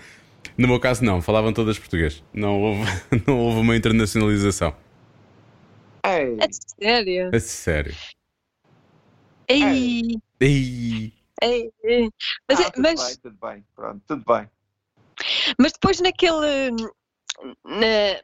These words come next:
Speaker 3: pronto, quando, quando estamos assim muito entusiasmado, não é? A-, as palavras saíram em português ou na língua da pessoa? Para ela
Speaker 2: Eh,
Speaker 3: perceber.
Speaker 2: sim, sim, sim, sim. Eh, eh, no meu caso,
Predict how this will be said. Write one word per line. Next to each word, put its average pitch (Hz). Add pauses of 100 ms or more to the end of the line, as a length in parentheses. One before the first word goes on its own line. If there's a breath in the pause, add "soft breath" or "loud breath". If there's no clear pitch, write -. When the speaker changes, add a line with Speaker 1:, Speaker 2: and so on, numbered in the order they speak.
Speaker 3:
pronto, - (180)
quando, 240
quando 269
estamos 277
assim 277
muito 277
entusiasmado, 233
não 208
é? 196 (380 loud breath)
A-, 254
as -
palavras 285
saíram 277
em 262
português 285
ou 320
na 302
língua 277
da 247
pessoa? 180 (1200)
Para 220
ela 285
Speaker 2:
Eh, -
Speaker 3:
perceber. 233 (460)
Speaker 2:
sim, 160
sim, 131
sim, 113
sim. 110 (140)
Eh, 131
eh, 131 (160)
no 160
meu 170
caso, 180